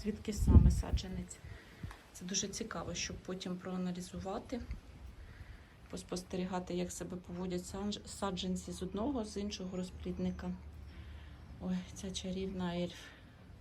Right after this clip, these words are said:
Також чула багато неоднозначних відгуків. Я від неї в захваті. Я її дуже люблю.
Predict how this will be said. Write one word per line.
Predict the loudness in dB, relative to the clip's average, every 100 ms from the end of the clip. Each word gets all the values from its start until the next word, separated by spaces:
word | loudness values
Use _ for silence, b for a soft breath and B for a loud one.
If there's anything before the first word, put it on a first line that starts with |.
| -16 B B B B B B -12
Також | -6 -6
чула | -4 -2 0
багато | 0 -2 0 0
неоднозначних | 0 0 0 -2 -2 -2 -2 -6 -4
відгуків. | -4 -4 -6 -4 -6 -6
Я | -2 0 0 0 0
від | 0
неї | 2 2
в | 0
захваті. | 0 -2 -2 -2 -4 -6 -10 B B B -2
Я | 4
її | 4 4
дуже | 0 0 0
люблю. | 0 4 4 4